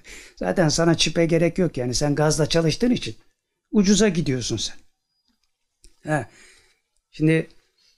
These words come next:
onun etrafından ayrılmayanlar, onları ikaz ediyoruz ama hala birileri ayak diretiyor. Onunla alakalı da bir haber okuyacağız şimdi. Merak etmeyin.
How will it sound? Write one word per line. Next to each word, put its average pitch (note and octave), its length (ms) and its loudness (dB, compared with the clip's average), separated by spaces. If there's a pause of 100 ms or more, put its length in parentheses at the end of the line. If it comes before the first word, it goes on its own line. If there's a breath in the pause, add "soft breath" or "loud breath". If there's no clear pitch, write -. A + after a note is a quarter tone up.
(200)
onun E3 220 4
etrafından F3 840 2 (1000)
ayrılmayanlar, D#3 680 2
onları D3 280 2
ikaz E3+ 480 2
ediyoruz C3+ 340 -2
ama A#3 200 4
hala E3 500 2 (540)
birileri D3 460 0
ayak D#3 500 -2 (420)
diretiyor. D#3 380 2
Onunla G3 160 4
alakalı F#3 400 2
da F#3 120 0
bir E3+ 60 4
haber D#3+ 240 4
okuyacağız D3 420 0
şimdi. A#2+ 260 -8 (180)
Merak C3+ 280 -8
etmeyin. A2+ 320 -12